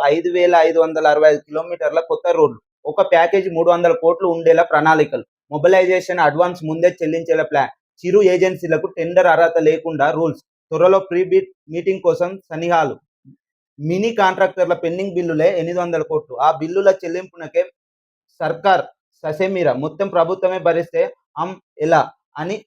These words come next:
అనుమానాలు. పదివేల కోట్లతో అం అనే రోడ్ల క-, రోడ్లు కన్‌స్ట్రక్షన్ చేయడం జరుగుతుంది. మరియు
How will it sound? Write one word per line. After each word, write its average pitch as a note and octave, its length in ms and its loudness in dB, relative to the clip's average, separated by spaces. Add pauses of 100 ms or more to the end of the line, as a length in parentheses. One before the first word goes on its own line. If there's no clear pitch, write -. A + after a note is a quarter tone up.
(360)
అనుమానాలు. C#3+ 520 -6 (840)
పదివేల F#3+ 400 0
కోట్లతో E3 560 -2 (460)
అం E3+ 180 -2 (220)
అనే E3+ 240 -4 (340)
రోడ్ల E3 340 0
క-, D#3 360 -2
రోడ్లు E3 320 -2
కన్‌స్ట్రక్షన్ D#3+ 520 -6
చేయడం D3+ 240 -2
జరుగుతుంది. D3+ 480 -6
మరియు D#3 280 -2